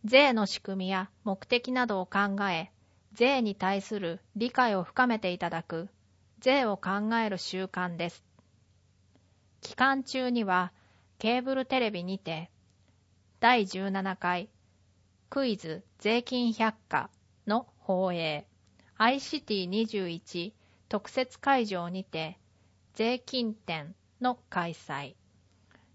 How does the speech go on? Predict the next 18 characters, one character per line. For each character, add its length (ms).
中 240
学 240
生 300
や 240
高 200
校 260
生 280
に 120
よ 140
る 200
税 280
に 140
関 260
す 140
る 100
作 320
文 320
の 320